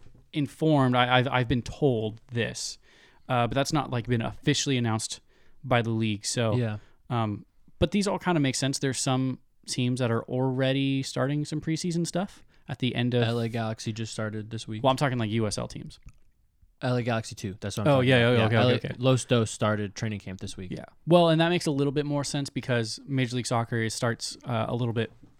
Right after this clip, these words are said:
Speaker 1: before
Speaker 2: Mm-hmm.
Speaker 1: the U S L. So, um, just, so there's gonna be some teams that are already starting. So I, I would imagine Sac Republic is gonna be around
Speaker 2: Yeah.
Speaker 1: the, and you can look it up, what, what teams have already started.
Speaker 2: Are we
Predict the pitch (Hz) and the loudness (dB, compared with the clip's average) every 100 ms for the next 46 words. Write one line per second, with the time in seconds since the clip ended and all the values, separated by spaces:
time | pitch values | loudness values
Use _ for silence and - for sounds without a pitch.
0 | - 127 - 127 117 110 104 - - 113 | -4 -4 -2 -2 2 4 2 -2 -8 -6
1 | 107 107 - - 120 104 - - - - | -4 -4 -8 -4 0 0 -2 -10 -6 -2
2 | 117 - - _ _ - 135 123 113 113 | -2 -4 -18 _ _ -6 -2 -2 -2 -8
3 | - _ _ _ 127 147 214 196 247 240 | -14 _ _ _ -2 2 4 6 4 4
4 | 202 185 180 156 139 135 135 127 117 - | 2 2 2 2 2 2 2 2 0 2
5 | 113 110 107 - 113 107 139 - - - | 2 2 0 2 0 -2 -8 -20 -14 -14
6 | - 143 147 139 131 131 131 120 120 113 | -2 2 4 4 4 4 4 2 0 -2
7 | 104 - 107 107 110 110 110 110 113 120 | -4 -6 -4 -4 -6 -4 -2 -2 -2 -4
8 | 104 113 107 107 104 - - - 113 104 | -2 0 2 0 -2 -8 -18 -10 -6 -6
9 | 98 - 117 139 131 135 123 120 110 110 | -8 -2 -2 2 2 2 2 -2 -2 -2
10 | 113 - - 123 120 - 107 104 104 110 | -6 -4 -6 -2 -4 -2 -2 -2 -4 -6
11 | 123 117 127 - 123 127 160 220 262 247 | -8 -10 -12 -8 -4 -2 -2 -2 -2 -2